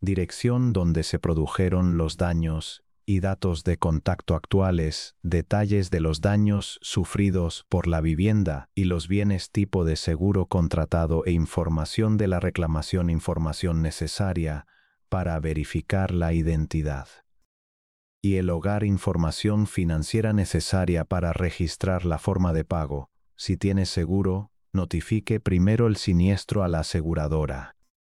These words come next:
La solicitud a fema no inicia automáticamente una reclamación al seguro. Puede registrarse por separado para recibir ayuda por desastre incluso antes de que se determine la indemnización del seguro.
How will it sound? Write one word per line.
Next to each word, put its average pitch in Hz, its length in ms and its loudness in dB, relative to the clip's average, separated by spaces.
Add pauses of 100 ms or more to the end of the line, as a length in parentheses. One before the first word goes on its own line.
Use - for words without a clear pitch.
(1120)
La 95 140 0
solicitud 101 760 0
a 82 100 -2
fema 110 600 2
no 113 300 4
inicia 127 480 2
automáticamente 82 1200 0
una 104 300 4
reclamación 80 840 -2
al 73 180 -2
seguro. 78 640 -4 (1400)
Puede 120 320 0
registrarse 113 920 -2
por 80 220 -2
separado 82 560 -2
para 85 260 -2
recibir 87 580 0
ayuda 95 500 0
por 82 240 -2
desastre 110 560 -2
incluso 107 600 2
antes 98 480 0
de 85 140 0
que 82 160 -2
se - 160 -2
determine 87 720 2
la 85 160 0
indemnización 82 920 0
del 80 160 -2
seguro. 76 560 -4